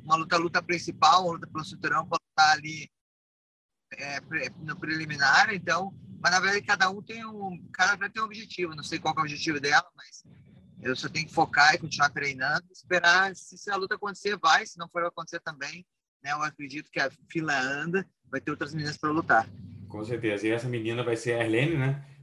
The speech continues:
Speaker 2: que depois que enfrentou você no ano passado, ela fez duas lutas, nocauteou a Diana Silva, depois ganhou por pontos da, da Pen Sorenson. É, você viu muita evolução nela, é,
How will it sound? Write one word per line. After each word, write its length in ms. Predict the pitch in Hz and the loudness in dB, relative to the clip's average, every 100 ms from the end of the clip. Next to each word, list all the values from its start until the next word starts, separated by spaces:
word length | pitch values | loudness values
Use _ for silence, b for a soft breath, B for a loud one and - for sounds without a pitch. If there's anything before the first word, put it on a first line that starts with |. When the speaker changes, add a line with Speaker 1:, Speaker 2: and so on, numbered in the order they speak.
| - | -8
Speaker 2:
que 140 | 110 | -2
depois 360 | 110 110 123 - | -2 0 -2 -2
que 80 | |
enfrentou 340 | 123 120 110 113 | -4 -4 -4 -2
você 360 | 113 113 110 107 | -2 0 0 0
no 100 | 120 | -2
ano 140 | 123 | -2
passado, 260 | 113 117 110 | -2 0 0
ela 140 | 110 | 0
fez 260 | 117 110 - | -2 -2 -2
duas 220 | 127 117 | 0 2
lutas, 440 | 117 131 131 - b b | 2 0 -6 -8 b b
nocauteou 580 | - 110 117 113 113 113 | -12 -6 -2 -2 0 0
a 40 | 113 | 2
Diana 320 | 110 113 110 | 0 0 -4
Silva, 240 | 123 120 | -4 -2
depois 240 | 110 110 110 | -2 0 0
ganhou 240 | 110 110 | 0 -2
por 140 | 120 | -4
pontos 340 | 110 107 110 107 | -6 -6 -6 -6
da, 300 | 107 95 90 | -4 -4 -6
da 200 | - 104 | -6 -6
Pen 220 | - 104 | -4 -6
Sorenson. 560 | - 113 135 143 143 B B B _ | -2 0 0 0 -4 B B B _
É, 480 | 110 117 113 110 107 | -4 -2 0 -2 -2
você 260 | 131 143 185 | -2 2 4
viu 180 | 151 226 | 4 0
muita 220 | 214 202 | 0 0
evolução 600 | 160 175 151 143 165 185 | 6 8 8 4 0 2
nela, 440 | 139 165 147 - B B _ | 2 4 2 0 B B _
é, 340 | 101 101 98 | -4 -2 -4